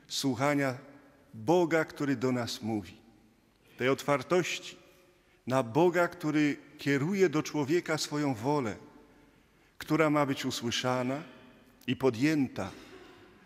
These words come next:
z taką wiarą, jak oni to uczynili, i z taką gorliwością wypełniana. Popatrzmy, ta droga rodziny,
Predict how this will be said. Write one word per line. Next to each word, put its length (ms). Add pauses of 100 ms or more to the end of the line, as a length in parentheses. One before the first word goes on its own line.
z 140
taką 380
wiarą, 440
jak 240
oni 220
to 140
uczynili, 720 (840)
i 60
z 120
taką 340
gorliwością 720
wypełniana. 720 (1080)
Popatrzmy, 640 (1700)
ta 160
droga 460
rodziny, 600